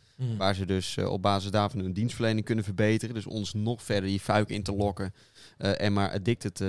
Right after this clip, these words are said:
Speaker 2: te houden aan dat, eh, aan dat platform waar we dan op zitten. Ja, misschien moet je dat gaan belasten. Dus de hoeveelheid data die, eh, die ze bij zich hebben en waar ze de beschikking over hebben.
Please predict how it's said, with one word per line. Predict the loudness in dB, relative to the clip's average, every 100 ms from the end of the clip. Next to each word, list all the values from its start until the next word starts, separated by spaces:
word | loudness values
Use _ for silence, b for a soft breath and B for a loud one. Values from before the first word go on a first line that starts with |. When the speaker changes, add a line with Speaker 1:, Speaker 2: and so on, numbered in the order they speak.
| -2
Speaker 2:
te | -2
houden | 0 0 0
aan | 0 -2
dat, | -4 -4
eh, | -4 -2
aan |
dat | -6 0
platform | -2 0 0
waar | 0
we | 2
dan | 0
op | 0 0
zitten. | 0 -2 -6 _ B B B B B
Ja, | 2
misschien | 4 4 4
moet | 6
je |
dat | 2
gaan | 2 2 4
belasten. | 2 2 0 -4
Dus | -2
de | 0
hoeveelheid | 2 2 4 2 2
data | 0 0 0 -2
die, | -2 -2 0 0
eh, | -4
die | -6
ze | -4 -4 -4 -4 -8 -10 -16 _ _ _ _ _ _
bij | -4 0 0
zich | -2 -4
hebben | 0 0 0 -2 -2
en | -2
waar | -2
ze | -2 -4
de |
beschikking | -4 -2 -2 0
over | 0 0
hebben. | 0 -2